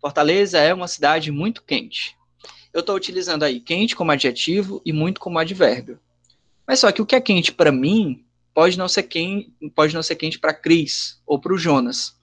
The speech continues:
Vejam que a utilização do adjetivo quente deixa margem à interpretação e o advérbio ainda consolida essa capacidade de, de abrir a interpretação. Eu não tô só dizendo que é quente, eu tô dizendo que é muito quente.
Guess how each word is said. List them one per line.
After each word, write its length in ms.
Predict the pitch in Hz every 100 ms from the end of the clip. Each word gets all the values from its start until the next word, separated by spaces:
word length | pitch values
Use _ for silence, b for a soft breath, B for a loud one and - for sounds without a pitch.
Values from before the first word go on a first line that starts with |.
| _ b b b b _
Vejam 300 | 175 208 208
que 80 | -
a 40 |
utilização 680 | 185 214 202 202 202 160 143
do 100 | 147
adjetivo 760 | 147 143 151 151 - 135 127 - -
quente 600 | 147 151 143 - - - _ -
deixa 220 | 151 175
margem 400 | 147 147 185 180
à 40 |
interpretação 840 | 156 151 135 131 156 - 139 175 240 _ b b b b b b
e 60 | 202
o 60 | 247
advérbio 800 | 226 170 156 233 233 156 127 147 _
ainda 140 | 170 190
consolida 640 | - 294 - 262 196 233
essa 540 | 247 - 233 226 220 208
capacidade 600 | 202 190 180 165 175 185
de, 340 | 202 220 208
de 200 | 156 165
abrir 260 | 185 160 175
a 40 |
interpretação. 760 | 214 214 - 240 254 190 143 131
Eu 60 |
não 100 | 202
tô 120 | 262 277
só 180 | 220
dizendo 240 | 185 180 175
que 80 | 196
é 40 |
quente, 600 | - 147 131 131 - - _ _ _ -
eu 80 |
tô 120 | - 170
dizendo 220 | 175 180
que 80 | 202
é 40 |
muito 460 | 165 165 294 302 -
quente. 640 | - - - - - -